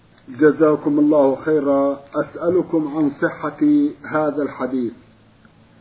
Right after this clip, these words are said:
من قال: "سبحان الله وبحمده، سبحانك اللهم وبحمدك، أشهد أن لا إله إلا أنت، أستغفرك وأتوب إليك"،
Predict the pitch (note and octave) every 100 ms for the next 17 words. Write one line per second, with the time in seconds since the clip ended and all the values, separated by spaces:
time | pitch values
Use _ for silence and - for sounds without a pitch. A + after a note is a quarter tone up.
0 | _ _ _ D3 D3 C#3 - D3+ D3 C#3
1 | - C#3+ - C#3+ D3 C#3+ C#3 C#3+ C#3+ C3+
2 | C#3+ C#3+ B2+ B2+ C#3+ C3+ A#2+ G2+ - _
3 | _ _ _ _ _ _ _ _ _ D3+
4 | B2+ - C#3+ D3+ D3 C#3+ C3+ D3 C#3+ C#3+
5 | C#3 C3 D3+ C#3+ C#3+ D3 C#3+ C#3 D3 B2+
6 | A2+ G#2 _ _ _ _ _ _ _ _
7 | _ D3+ C#3+ - D3+ C3+ C#3+ C#3+ C#3 C#3+
8 | D3 C#3+ C#3 D3 C#3 C#3+ C#3 - C#3+ D#3
9 | C#3+ C#3+ C3+ D3+ C#3+ - - _ _ _
10 | _ _ _ _ D3 C#3+ - E3 C#3 B2+
11 | D#3+ D#3+ C#3+ D#3 C#3 D3 D#3+ D3 E3 C#3
12 | C#3 C#3+ B2+ B2 A2+